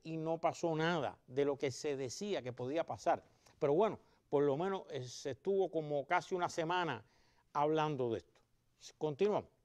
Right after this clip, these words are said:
A raíz de esto, varios medios de prensa en China han acusado a la prensa extranjera de, así mismo son sus palabras,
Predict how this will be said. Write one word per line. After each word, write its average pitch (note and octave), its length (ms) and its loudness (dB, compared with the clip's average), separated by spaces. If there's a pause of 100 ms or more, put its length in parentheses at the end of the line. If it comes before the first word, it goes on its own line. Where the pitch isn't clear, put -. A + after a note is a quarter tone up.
(720)
A E3 80 4
raíz G#3 280 2
de A#3+ 100 8
esto, - 200 -6 (880)
varios G3+ 440 0
medios F#3 680 -2 (400)
de B2+ 160 -6
prensa C#3+ 500 -4
en A#2+ 80 -8
China D3+ 420 -4 (420)
han A#3 180 0
acusado E3+ 800 2
a B2 80 -2
la A#2+ 100 -2
prensa D3 300 -4
extranjera E3+ 420 0
de, D3+ 340 2 (100)
así - 260 -6
mismo D#3+ 260 -2
son - 160 -8
sus - 160 -8
palabras, E3+ 380 2